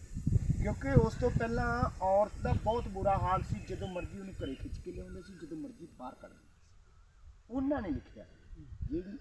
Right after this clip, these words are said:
ਔਰਤ ਸ਼ਾਦੀਸ਼ੁਦਾ ਘਰ ਦੇ ਵਿੱਚ ਆਏਗੀ, ਉਹ ਘਰ ਦੇ ਬਰਾਬਰ ਦੇ ਹਿੱਸੇਦਾਰ ਹੈ। ਘਰ 'ਚ ਵੀ, ਪੜ੍ਹਨ 'ਚ ਵੀ,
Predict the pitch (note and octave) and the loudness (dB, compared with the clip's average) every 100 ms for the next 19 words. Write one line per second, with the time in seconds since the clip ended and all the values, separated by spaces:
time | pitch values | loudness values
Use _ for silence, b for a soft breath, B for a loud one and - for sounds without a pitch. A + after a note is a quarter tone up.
0 | - C#3 C#3 D#3 - E3+ - - - - | -8 -8 -8 -10 -12 -14 -14 -14 -8 -4
1 | - - D4 - C#4 C#4+ - - - - | -4 -6 -8 -8 -10 -10 -12 -16 -18 -10
2 | B2 F#2 B2 C3 - - - D3 D3 F3+ | -10 -8 -10 -10 -14 -18 -10 -8 -8 -12
3 | - - - - D#3+ - - - - D#3 | -16 -16 -14 -12 -12 -10 -10 -10 -10 -10
4 | - - - C3+ A#2 F#2 - G#2 - A2 | -8 -12 -10 -10 -8 -8 -8 -12 -10 -12
5 | - - - - - - - - - - | -12 -18 -18 -18 -18 -20 -20 -20 -20 -20
6 | - - - - D#3+ D3 A3 A3+ C#4+ E4+ | -20 -20 -14 2 4 4 -2 0 0 -2
7 | - - - - G3+ B3 C4 C#4 C4+ D4 | -12 -18 -18 0 6 6 6 2 2 2